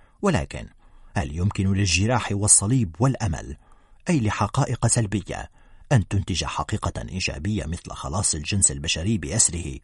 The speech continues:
في الحقيقة نحن لم نخلص بآلام المسيح وإنما بمحبته، بتعبير أدق بالمحبة التي تم التعبير عنها في بذل الذات بالحب المصلوب. لكن ألم المسيح يحتفظ بكل قيمته، والكنيسة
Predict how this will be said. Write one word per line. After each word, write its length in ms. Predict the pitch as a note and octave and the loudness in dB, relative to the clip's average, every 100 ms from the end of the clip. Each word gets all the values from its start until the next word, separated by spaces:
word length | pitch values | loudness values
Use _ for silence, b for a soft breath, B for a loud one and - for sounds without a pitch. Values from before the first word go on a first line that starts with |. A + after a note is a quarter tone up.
| - b | -20 b
في 120 | - | 0
الحقيقة 480 | D3 E3 - B3 F3+ | 4 4 4 0 2
نحن 240 | D#3+ D3 | 2 2
لم 280 | B2 G2+ G2+ | 4 4 4
نخلص 320 | B2 G#2 G2 | 4 4 2
بآلام 400 | G2 E2 G2+ A2 | 2 0 0 0
المسيح 580 | F#2 D2+ - A#2 G2+ - | 0 2 2 2 -2 -2
وإنما 480 | F2+ F2+ G#2+ F2 D2 | -2 0 2 2 0
بمحبته، 760 | E2 G2+ - E2+ D#2+ D#2+ - - - - _ - | 0 -2 0 -2 -4 -6 -10 -14 -20 -20 _ -8
بتعبير 640 | A#2+ - - E2+ D#2+ E2 | -4 -4 -4 -4 -4 -2
أدق 220 | G2+ E3 - - - - | 0 0 -2 -20 -20 0
بالمحبة 560 | A2 A2+ A#2 F3 C3+ | 2 4 4 0 0
التي 320 | A2+ B2+ C#3 G#2 | 0 0 -2 0
تم 240 | C#3+ A#2+ | 2 2
التعبير 680 | F#2 - F2+ A#2+ A2+ A#2+ G#2+ | 0 -2 -2 -2 0 0 0
عنها 460 | F2 F2+ A2+ - - - - | 0 -2 -4 -10 -14 -20 -20
في 160 | - F#2+ | -6 -4
بذل 260 | E2 E2+ E2 | -2 -4 -4
الذات 480 | D#2+ G#2 B2 F2+ - - | -2 0 0 -2 -8 -4
بالحب 480 | G#2+ F#2+ - D3 A#2 | 0 0 0 -2 0
المصلوب. 560 | A2+ A2+ - A#1 - - - | 2 2 0 -2 -12 -12 0
لكن 360 | F3 E3+ G#3+ | 0 4 4
ألم 300 | D3 C3+ D3+ | 4 4 4
المسيح 600 | A#2+ G#2 G2 - C2 - - _ - | 4 4 2 0 -8 -12 -18 _ -6
يحتفظ 500 | A#2 - - D2+ D#2 | -4 -4 -6 -6 -8
بكل 440 | D#2 - B2 F2 | -8 -2 -2 -2
قيمته، 640 | E2 G2+ F#2+ C3+ A2 C#2+ C2 | -2 0 0 0 -4 -6 -8
والكنيسة 720 | D2+ F2 G#2 G#2 C#3+ - - | -8 -4 0 2 2 0 -6